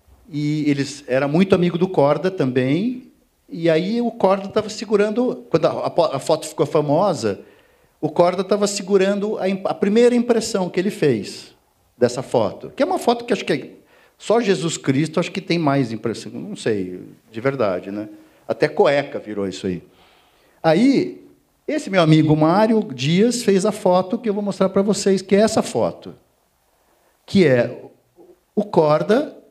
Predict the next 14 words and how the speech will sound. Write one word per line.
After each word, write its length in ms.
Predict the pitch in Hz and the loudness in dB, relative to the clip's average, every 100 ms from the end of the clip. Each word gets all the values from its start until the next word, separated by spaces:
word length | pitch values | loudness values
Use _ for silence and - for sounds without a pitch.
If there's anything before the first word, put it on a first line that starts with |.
| _ | _
segurando 680 | - - 196 208 190 196 214 | -12 -8 -2 2 4 4 0
a 40 | |
primeira 640 | - 226 214 196 202 233 233 | 2 6 6 6 6 4 0
impressão 600 | 226 220 196 - 202 202 | -4 0 0 2 2 2
dessa 280 | 202 202 196 | -2 -4 -6
foto 360 | - 175 175 | -2 -2 -2
que 80 | - | -6
ele 120 | 175 | -6
tirou 260 | 165 156 160 | -4 0 0
no 80 | 160 | 0
laboratório 580 | 160 165 156 160 160 | 0 0 0 0 -2
dele. 380 | 165 117 87 82 - _ _ _ | 2 2 0 -6 -20 _ _ _
E 120 | 233 320 | 0 4
aí, 540 | 190 190 233 85 | 6 6 6 4